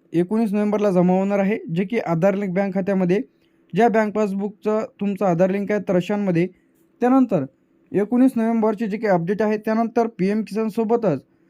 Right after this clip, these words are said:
जे की इथं अतिवृष्टीचे देखील पैसे जे की शेतकऱ्यांच्या खात्यामध्ये पस्तीस हजार रुपये इथं जमा होणार आहे. तर असे मिळून टोटल तुम्हाला सदतीस हजार रुपयाची जे काही अमाऊंट आहे, ते तुमच्या खात्यात जमा होईल. तर आता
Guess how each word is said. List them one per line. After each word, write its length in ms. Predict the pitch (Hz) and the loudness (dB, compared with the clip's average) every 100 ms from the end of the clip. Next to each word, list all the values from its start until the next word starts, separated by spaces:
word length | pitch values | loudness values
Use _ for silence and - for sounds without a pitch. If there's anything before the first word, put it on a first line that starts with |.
| _ - | _ -8
जे 140 | 175 233 | -4 -2
की 240 | 214 185 190 _ _ _ _ - | 0 0 0 _ _ _ _ -6
इथं 200 | 214 247 | 0 2
अतिवृष्टीचे 680 | 202 196 196 208 175 226 208 | 2 0 -2 -4 -4 -4 -4
देखील 320 | 208 220 240 226 | -4 -2 -2 0
पैसे 360 | 240 247 202 139 - - 170 | 0 2 0 0 -4 -8 -6
जे 80 | |
की 160 | 208 240 | -4 -2
शेतकऱ्यांच्या 580 | 214 220 - 226 226 226 | -2 -2 0 0 0 0
खात्यामध्ये 420 | 208 214 214 214 | -2 -2 -2 -2
पस्तीस 400 | 240 220 214 240 | -2 -2 -2 0
हजार 200 | 208 175 | 2 2
रुपये 220 | 170 175 | 0 0
इथं 120 | 190 240 | -2 0
जमा 280 | 240 240 | 2 2
होणार 260 | 214 196 175 | 2 2 2
आहे. 180 | 156 143 - _ _ _ _ _ _ | 0 -4 -8 _ _ _ _ _ _
तर 100 | 220 | 0
असे 200 | 233 262 | 2 4
मिळून 280 | 254 226 226 214 | 4 4 0 0
टोटल 360 | 214 214 240 220 | -2 0 0 2
तुम्हाला 340 | 226 190 185 180 _ _ _ | 2 4 2 0 _ _ _
सदतीस 440 | 196 180 208 247 220 | 0 0 0 0 0
हजार 180 | 214 | 0
रुपयाची 360 | 220 208 220 220 | 0 0 -4 -4
जे 120 | 190 | -6
काही 180 | 214 220 | -2 0
अमाऊंट 240 | 214 240 | 2 2
आहे, 120 | 208 202 | 0 -2
ते 60 | |
तुमच्या 300 | 196 202 208 208 | -4 -4 -4 -4
खात्यात 220 | 190 196 | -4 -2
जमा 260 | 180 202 | -2 0
होईल. 200 | 220 220 262 _ _ _ _ _ - | 2 2 0 _ _ _ _ _ 2
तर 80 | |
आता 300 | 254 247 220 | 4 4 2